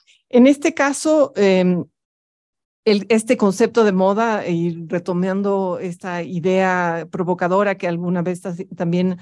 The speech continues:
ha sido discutida, no solamente por Alan, pero también por diferentes miembros de la red,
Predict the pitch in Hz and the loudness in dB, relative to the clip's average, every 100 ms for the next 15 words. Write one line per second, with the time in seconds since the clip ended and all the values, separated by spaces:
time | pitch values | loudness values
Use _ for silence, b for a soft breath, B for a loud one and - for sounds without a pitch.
0 | B B B 190 185 208 190 185 170 202 | B B B -8 0 4 4 2 -6 -6
1 | 202 202 196 196 196 208 190 196 185 190 | 0 0 0 -2 -2 -4 -4 -6 -6 -4
2 | 185 190 190 185 175 165 - 175 190 190 | -4 -4 -4 -4 -6 -8 -6 -4 -4 -4
3 | 196 175 180 175 185 180 185 185 196 202 | -8 -8 -6 -4 -4 -2 -2 -2 -4 -4
4 | 196 180 190 | -4 -4 -4